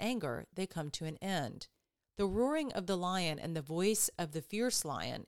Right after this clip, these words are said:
and the teeth of the young lions are broken. The lion perishes for lack of prey, and the whelps of the lioness are scattered. Now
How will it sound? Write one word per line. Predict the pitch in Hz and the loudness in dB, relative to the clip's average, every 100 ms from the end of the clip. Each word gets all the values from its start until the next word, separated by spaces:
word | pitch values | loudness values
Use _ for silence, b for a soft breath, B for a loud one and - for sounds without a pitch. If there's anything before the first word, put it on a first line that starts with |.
| - | -4
and | 185 170 | -2 0
the | |
teeth | 160 - 240 254 - | -2 0 0 -2 -2
of | 185 | -2
the | 156 | -2
young | 151 180 240 | 2 2 2
lions | 190 135 127 113 - - | 2 0 -2 -4 -6 -4
are | 165 | -2
broken. | 170 214 - - 185 - _ _ _ _ | 0 0 0 -4 -6 -14 _ _ _ _
The | 196 | 0
lion | 185 175 196 233 | 2 2 2 2
perishes | 233 226 220 214 - 135 143 | 2 2 2 2 0 0 0
for | - | 0
lack | 160 147 143 | 0 -2 -2
of | 156 - | -8 -6
prey, | - 233 156 156 165 B B | 0 2 4 0 -4 B B
and | 180 180 | -2 2
the | 165 | 2
whelps | 165 214 170 - - - | 4 4 4 2 -2 0
of | 170 | 0
the | 175 | 0
lioness | 170 190 220 170 131 143 - | 0 2 2 0 -2 -2 -2
are | 175 | -2
scattered. | 165 - 202 185 50 - - _ _ _ _ _ _ _ _ _ _ _ _ _ - - | -2 0 0 0 -2 -6 -12 _ _ _ _ _ _ _ _ _ _ _ _ _ -20 -18
Now | - 185 151 165 | -4 2 4 2